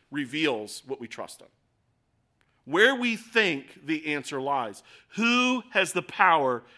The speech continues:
to fix it? Remember now, Nehemiah is weeping for days. I mean, Nehemiah is crying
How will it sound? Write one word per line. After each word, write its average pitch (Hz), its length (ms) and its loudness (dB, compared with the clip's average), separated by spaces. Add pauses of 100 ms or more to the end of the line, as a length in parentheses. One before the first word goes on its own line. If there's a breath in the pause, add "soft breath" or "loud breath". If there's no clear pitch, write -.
(120)
to 160 100 -8
fix - 340 -4
it? - 100 -14 (1200)
Remember 247 320 2
now, 131 140 2
Nehemiah 202 440 0
is 135 160 -4
weeping 135 460 -8 (480)
for 175 200 -2
days. 165 1160 0 (1000)
I 196 100 0
mean, 175 200 0
Nehemiah 202 540 4
is 147 140 -6
crying 208 720 -2